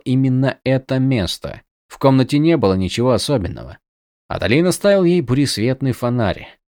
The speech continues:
Широкий жест, учитывая то, как мало заряженных самосветов у них в наличии.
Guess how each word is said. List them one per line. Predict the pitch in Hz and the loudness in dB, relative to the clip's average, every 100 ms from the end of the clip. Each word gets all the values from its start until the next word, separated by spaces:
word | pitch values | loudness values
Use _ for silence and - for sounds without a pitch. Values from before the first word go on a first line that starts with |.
| _ | _
Широкий | - 123 139 165 143 160 | -4 2 4 4 4 2
жест, | 123 127 147 127 | 2 2 2 2
учитывая | 127 113 127 127 117 110 92 | -2 -2 -2 0 0 2 0
то, | - 104 113 | 0 0 2
как | 107 - | 0 -2
мало | - 87 120 117 | -4 -2 -2 0
заряженных | 98 87 95 92 92 87 | 0 2 0 0 -4 -4
самосветов | 85 85 - 95 101 92 - | -4 -4 -4 -4 -4 -6 -8
у | |
них | 85 78 | -8 -8
в | - | -6
наличии. | 82 78 73 - 52 - | -6 -6 -8 -12 -14 -20